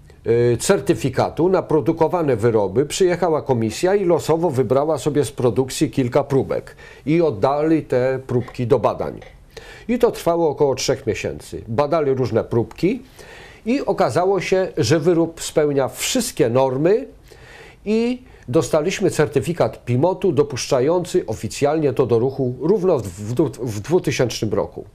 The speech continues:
No to ch-, powiem tak, hulaj dusza, piekła nie ma, możemy to już wszędzie sprzedawać,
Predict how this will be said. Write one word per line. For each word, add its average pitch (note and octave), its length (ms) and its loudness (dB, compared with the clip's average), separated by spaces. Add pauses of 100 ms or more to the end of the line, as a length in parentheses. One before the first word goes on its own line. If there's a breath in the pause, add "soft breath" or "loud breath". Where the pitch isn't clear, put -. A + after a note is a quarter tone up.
No A3+ 200 0
to C#3 180 0
ch-, - 180 -14 (480 loud breath)
powiem C#3 300 2
tak, G2 240 -2
hulaj G3 360 2
dusza, C3+ 300 2
piekła B2+ 360 2
nie D#3+ 180 2
ma, E3 360 -2 (360)
możemy C#3 440 0
to C3+ 100 0
już A#2 160 0
wszędzie A#2+ 300 0
sprzedawać, D#3+ 760 -2